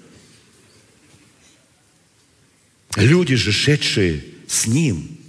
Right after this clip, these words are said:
стояли в оцепенении, слыша голос, а никого не видя. Савл встал с земли, с открытыми глазами, никого не видел, и повели его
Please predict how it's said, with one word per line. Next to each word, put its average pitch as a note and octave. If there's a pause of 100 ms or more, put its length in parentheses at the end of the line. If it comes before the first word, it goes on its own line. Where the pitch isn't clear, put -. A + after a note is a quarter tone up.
(640)
стояли A#2 (180)
в F#2
оцепенении, G2 (460)
слыша -
голос, A#2+ (640)
а -
никого G#2+ (280)
не G2+
видя. F2 (1400)
Савл G2+
встал B2
с B2
земли, C#3 (480)
с -
открытыми A#2
глазами, A#2+
никого G2
не C#3
видел, A#2 (640)
и A2
повели F#2
его C3